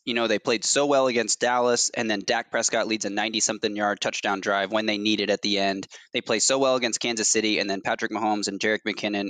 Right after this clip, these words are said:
engineer an overtime touchdown drive. I literally said on A T N, "The Titans don't have a guy that's gonna engineer that kind of game-winning drive when they need it." Th-, Malik Willis is not gonna lead a ninety-plus yard touchdown drive. He's not gonna lead a game-winning overtime drive, and he didn't do it. And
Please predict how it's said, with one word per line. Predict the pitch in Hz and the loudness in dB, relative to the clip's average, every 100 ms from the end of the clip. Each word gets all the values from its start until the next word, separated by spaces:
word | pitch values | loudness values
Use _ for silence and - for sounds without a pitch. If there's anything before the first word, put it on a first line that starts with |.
| - | -4
engineer | 104 104 107 101 101 | -4 -4 -2 -2 0
an | |
overtime | 104 113 104 113 101 | 0 0 -2 -4 -4
touchdown | 117 101 110 101 | -4 -4 -4 -2
drive. | 101 98 92 - _ - | 2 2 2 -4 _ -4
I | 135 | 0
literally | 185 180 | 4 4
said | 139 156 120 | 4 4 4
on | 117 | 2
A | 117 | 0
T | - 117 | 0 0
N, | 107 95 _ _ _ _ _ _ _ _ 135 | 0 -4 _ _ _ _ _ _ _ _ -4
"The | |
Titans | 127 175 208 208 | 0 0 0 0
don't | 156 156 | 2 2
have | 160 147 | 2 2
a | |
guy | 131 143 | 2 2
that's | 123 - | 0 0
gonna | 127 | 0
engineer | 113 131 120 131 117 | 0 0 0 2 2
that | 113 | 2
kind | - 117 | 0 -2
of | 101 - _ | -4 -6 _
game-winning | 123 113 113 107 | -4 0 0 0
drive | 98 110 92 - - | 0 0 0 -4 -6
when | 117 | -2
they | 107 | 0
need | 107 101 | 0 -2
it." | 82 _ _ | -4 _ _
Th-, | 120 | -6
Malik | 127 123 175 | 0 0 2
Willis | 175 180 175 | 2 2 0
is | 117 | -2
not | 113 139 147 | 0 0 0
gonna | 135 127 | 0 0
lead | 127 | 2
a | 110 | 2
ninety-plus | 110 110 104 104 - | 0 -2 0 0 2
yard | 101 98 | 0 0
touchdown | 107 - 107 | -4 -2 -2
drive. | 101 107 101 | 0 0 0
He's | 98 101 | -2 -2
not | 139 139 | -2 -2
gonna | 127 | -2
lead | 120 113 | 0 0
a | 101 | 0
game-winning | 110 107 107 101 | -2 -2 -4 -2
overtime | 104 104 107 101 | -2 -2 -2 -4
drive, | 98 104 101 - _ _ - | 0 0 0 -4 _ _ -4
and | 139 | -2
he | |
didn't | 143 160 147 | 0 0 0
do | 151 | 2
it. | 117 98 _ - _ _ | 2 0 _ -20 _ _
And | 156 156 143 | -2 0 -2